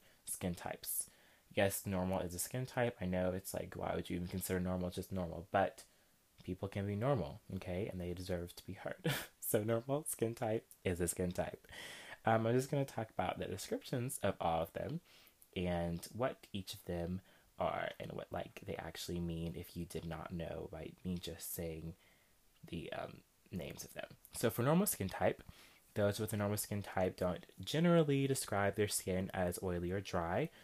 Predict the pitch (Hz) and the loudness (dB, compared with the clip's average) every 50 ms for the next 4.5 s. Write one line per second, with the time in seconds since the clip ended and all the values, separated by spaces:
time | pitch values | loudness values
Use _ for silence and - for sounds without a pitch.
0 | - - - - - - - 135 92 92 92 92 92 92 - - - - - - | -20 -20 -20 -20 -16 -6 -2 2 2 4 4 4 2 0 -4 -10 -20 -20 -20 -10
1 | - - 98 98 101 101 101 101 101 101 - - - 101 98 101 95 95 95 98 | -2 0 2 4 4 4 4 4 2 2 0 -2 -4 0 2 4 4 4 4 4
2 | 98 101 - - - - - 92 87 87 87 - - 147 147 143 - 151 147 151 | 4 4 2 0 -2 0 0 2 2 2 0 0 0 0 2 2 4 2 2 2
3 | - 110 101 - - 98 104 101 104 107 107 107 - - 104 104 98 - - - | 0 -4 -4 -2 0 2 6 6 6 8 6 6 4 4 0 -2 -2 -4 -4 -2
4 | 95 95 98 92 - - - - 92 | 0 0 0 0 -2 -4 -6 -4 -2